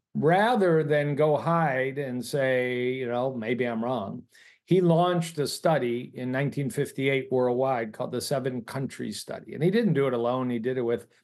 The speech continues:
eighteen world famous co-investigators all over the world. And they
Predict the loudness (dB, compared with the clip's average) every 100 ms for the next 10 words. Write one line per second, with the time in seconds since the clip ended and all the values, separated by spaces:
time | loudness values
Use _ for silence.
0 | _ _ 0 0 0 -4 -4 0 2 4
1 | 4 0 -4 -2 -2 -2 -4 -12 _ 0
2 | 2 2 0 -6 _ _ -8 -2 0 -2
3 | -4 -4 -4 -2 2 2 0 -2 -4 -6
4 | -8 -12 _ _ _ -2 0 2 0 -2
5 | 0 2 4 2